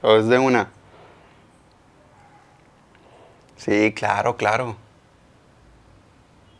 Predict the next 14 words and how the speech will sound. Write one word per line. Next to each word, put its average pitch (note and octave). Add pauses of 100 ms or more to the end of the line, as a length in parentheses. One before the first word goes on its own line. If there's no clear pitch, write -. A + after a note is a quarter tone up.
(1080)
Es G#2
que - (260)
hay A2+
que C#3
ir E3+ (360)
certeros, A#2
eso D#3+
es - (600)
a A2
la G#2+
fija. A#2+ (2250)
Sí, G#2
sí, A2+
sí. A2+